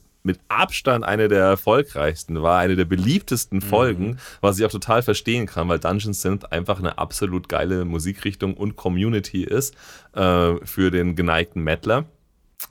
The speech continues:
Speaker 1: Dachten wir uns, vielleicht machen wir einfach mal, ähm, zusammen so einen kleinen epischen Dungeon Synth Track,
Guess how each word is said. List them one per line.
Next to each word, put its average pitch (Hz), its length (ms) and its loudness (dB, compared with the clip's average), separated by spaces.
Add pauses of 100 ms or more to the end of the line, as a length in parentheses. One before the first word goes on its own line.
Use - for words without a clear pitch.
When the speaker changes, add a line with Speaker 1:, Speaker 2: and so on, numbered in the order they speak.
Speaker 1:
Dachten 98 260 0
wir 95 80 0
uns, 98 140 -2
vielleicht 92 260 0
machen 98 180 -4
wir - 80 -8
einfach 92 200 -6
mal, 90 400 -2
ähm, 85 180 -4
zusammen 85 500 -2 (360)
so 87 140 -4
einen 85 100 0
kleinen 87 480 -2 (360)
epischen 95 420 -2
Dungeon 107 400 0
Synth 69 380 -6
Track, - 420 -8